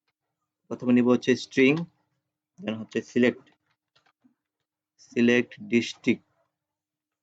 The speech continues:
সিলেক্ট ডিস্ট্রিক্ট equal to উপর থেকে আমরা নিব হচ্ছে এখানে যে স্ট্রিং অ্যারেটা তৈরি করছে ওইটার এখান থেকে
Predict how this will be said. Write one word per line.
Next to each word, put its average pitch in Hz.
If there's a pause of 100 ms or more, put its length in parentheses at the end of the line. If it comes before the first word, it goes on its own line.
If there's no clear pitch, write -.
(3750)
সিলেক্ট 117
ডিস্ট্রিক্ট 117
equal 117 (120)
to 127
উপর 123
থেকে 120
আমরা 117
নিব 113
হচ্ছে 113 (1300)
এখানে 131
যে 127 (220)
স্ট্রিং -
অ্যারেটা 127
তৈরি 127
করছে 127
ওইটার 120
এখান 113
থেকে 113